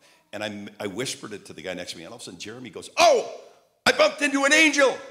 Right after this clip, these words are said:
In the, right when I said it, right? And he goes, "And there's a scripture on the angel." And he read the scripture. He said, "It is Revelation twenty, uh, uh, twenty-one."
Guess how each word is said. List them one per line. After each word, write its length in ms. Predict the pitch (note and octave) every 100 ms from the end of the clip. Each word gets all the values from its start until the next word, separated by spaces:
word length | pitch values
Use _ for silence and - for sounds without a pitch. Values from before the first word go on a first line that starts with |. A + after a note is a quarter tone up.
| - _ -
In 180 | A#3+ A#3+
the, 80 | -
right 240 | F#3+ B3 A#3+
when 100 | G3
I 60 |
said 240 | E3+ E3 F3
it, 120 | A#2
right? 200 | A2+ - - _ _ _ _ _
And 100 | -
he 60 | F3+
goes, 560 | F#3+ E3+ - - - _ _ -
"And 80 | A#3+
there's 140 | A#3+
a 60 | G#3+
scripture 440 | - D4 A3+ A#3
on 80 | G#3+
the 120 | G3+
angel." 300 | A3+ A3+ - - _ _ _ _ _ _ -
And 80 | A#2+
he 60 |
read 180 | B2+ C#3+
the 60 | -
scripture. 420 | - D#3 - C#2+ - _ _ _ _ _
He 100 | D3+
said, 260 | D3+ F3+ E3 -
"It 140 | A3+ A#3+
is 340 | G#3 - -
Revelation 640 | B2 A3+ A3 A3 - G3+ F#3+ - _ _ _ _ -
twenty, 360 | A#3 B3 A3+ - - _ _ _ _ _ _ _ _
uh, 300 | C3+ C#3+ C#3+ A#2 -
uh, 200 | C3+ C3 -
twenty-one." 540 | F3+ A#3 G#3 F3+ F3+